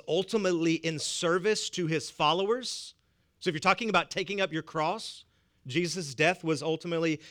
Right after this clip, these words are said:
in service to his followers. And so if you're taking notes, daily cross-bearing is a life of painful, underline that, yet loving service to others. Isn't that a description of the cross? Isn't that a description of what Jesus did?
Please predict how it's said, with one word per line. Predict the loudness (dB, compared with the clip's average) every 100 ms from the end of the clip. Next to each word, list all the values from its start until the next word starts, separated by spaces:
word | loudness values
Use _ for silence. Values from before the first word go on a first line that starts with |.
| -6
in | -4
service | 0 2 2 0 -2
to | 0
his | 0 -2
followers. | 0 0 0 -2 -6 -12
And | -8
so | -4
if | -2
you're | 0
taking | -2 -2 0
notes, | 0 0 -6 -14 -12 2
daily | 6 6 6 4
cross-bearing | 0 2 4 4 0 0 2 2 -2 -8 -16 _ _ _ _ _ _ -20 -20 2
is | 4 6
a | 6
life | 8 6 4 2
of | 0 0 _
painful, | 2 6 6 4 2 6 6 6 -2 _ _ _ _ _ -8
underline | -2 0 0 0
that, | -2 -2 -8 _ _ _ _ _ _ _ _ _ 2
yet | 2 2
loving | 0 2 2 2 -2 -2
service | -2 0 0 0 -6
to | -6 -4
others. | -4 -6 -12 -14 -14 -16 _ _ _ _ _ _ _ _ _ _ _ -12
Isn't | -8 -6 -2
that | -2 -4
a | -8
description | -8 -6 -8 -8 -6 -6
of | -8
the |
cross? | -10 -10 -10 -10 -12
Isn't | -6
that | -6 -6
a |
description | -8 -8 -8 -8 -8
of | -2
what | -2 -2
Jesus | -8 -8 -8 -10
did? | -8 -8 -8 -10